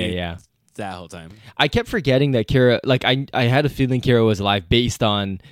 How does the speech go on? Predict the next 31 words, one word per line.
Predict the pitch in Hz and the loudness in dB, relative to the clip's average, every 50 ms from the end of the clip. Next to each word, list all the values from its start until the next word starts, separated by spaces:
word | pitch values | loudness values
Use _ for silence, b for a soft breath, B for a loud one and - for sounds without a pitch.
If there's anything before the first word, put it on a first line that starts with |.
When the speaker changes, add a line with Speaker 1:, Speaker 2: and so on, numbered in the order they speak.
| b b b b - | b b b b 0
Speaker 1:
all | 131 151 180 190 | 2 2 4 4
the | 180 185 | 4 6
little | 180 175 175 160 160 151 | 6 6 6 6 6 4
hints, | 127 143 135 131 135 123 - 131 | 2 2 0 -2 -4 -6 -6 -6
right? | 120 117 | -4 -4
Like, | 117 117 - - | -4 -4 -4 -4
"Oh, | |
I | - 156 151 135 127 | -2 0 0 2 0
was | 123 131 170 165 | 0 -2 -4 -6
planning | - - 151 151 233 262 190 | -6 -4 -4 -4 -2 0 2
to | 185 | 2
Speaker 2:
Well, | 202 226 | 4 4
Speaker 1:
bring | 233 254 247 | 4 4 4
Speaker 2:
I, | 147 | 4
Speaker 1:
back | 160 160 | 4 4
Speaker 2:
yeah, | 185 170 | 4 4
I | 170 | 4
Speaker 1:
Kira | 160 190 240 240 | 4 6 6 6
Speaker 2:
figured | 180 | 4
Speaker 1:
in | 139 127 123 | 4 2 2
Speaker 2:
she | 113 - - 233 | 2 2 2 2
Speaker 1:
book, | 220 214 | 2 -2
Speaker 2:
was | 202 175 180 | -2 0 0
Speaker 1:
in | 147 139 | 0 0
book | - 156 | 2 2
Speaker 2:
alive, | 165 151 147 135 | 2 2 0 -2
Speaker 1:
six | - 170 160 127 110 101 - | 0 0 0 0 0 -2 0
Speaker 2:
yeah. | 147 135 | 0 2
Speaker 1:
or | 131 | 2
whatever," | 131 123 123 123 117 110 123 123 123 123 123 120 120 | 2 2 2 2 0 0 -2 0 0 0 0 0 -2
or, | - - 120 117 117 117 120 120 117 117 | -2 -2 0 0 0 2 0 0 -2 -2